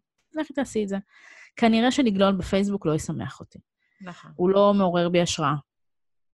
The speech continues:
Speaker 1: אה, הוא מעורר השוואתי-, השוואתיות, שזה מיותר לגמרי. אה, ובאמת, פייסבוק נהיה כלי שיווק לגמרי.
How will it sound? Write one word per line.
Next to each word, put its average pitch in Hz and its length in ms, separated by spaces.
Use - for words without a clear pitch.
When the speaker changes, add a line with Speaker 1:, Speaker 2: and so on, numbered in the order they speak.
Speaker 1:
אה, 156 720
הוא 165 200
מעורר 160 320
השוואתי-, 165 580
השוואתיות, 160 840
שזה 160 300
מיותר 165 440
לגמרי. 156 420
אה, 160 760
ובאמת, 202 400
פייסבוק 214 380
נהיה 185 240
כלי 185 240
שיווק 185 560
לגמרי. 175 460